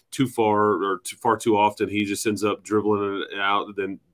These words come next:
throws something up at the end of a shot clock. That happened a couple times on Saturday, but you, you survived, uh, uh, that. And so that's just part of it on the starting lineup, is just not really knowing who's available.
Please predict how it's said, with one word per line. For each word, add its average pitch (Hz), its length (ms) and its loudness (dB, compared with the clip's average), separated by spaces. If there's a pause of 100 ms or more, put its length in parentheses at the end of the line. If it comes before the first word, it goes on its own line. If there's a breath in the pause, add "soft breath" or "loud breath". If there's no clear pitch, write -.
throws 107 320 2
something 104 260 -2
up 104 200 0
at 110 80 2
the 104 60 6
end 101 100 2
of 85 60 -4
a 85 40 -6
shot 110 280 4
clock. 90 280 0 (260 loud breath)
That 113 160 2
happened 107 280 4
a 95 40 -4
couple 104 240 0
times 98 280 -2
on 90 80 -4
Saturday, 98 480 2
but 101 320 0
you, 107 100 -2
you 104 180 -2
survived, 104 720 2
uh, 92 240 2 (440 loud breath)
uh, 95 200 -2
that. 95 420 2
And 92 180 -4
so 98 380 2
that's 113 180 2
just - 180 -2
part 113 200 6
of 113 200 4
it 98 120 2
on 98 160 -2
the 92 60 -6
starting 101 340 0
lineup, 104 420 2
is 95 80 -4
just 95 200 -8
not 101 220 2
really 101 180 2
knowing 101 360 0
who's 104 200 -2
available. 104 560 2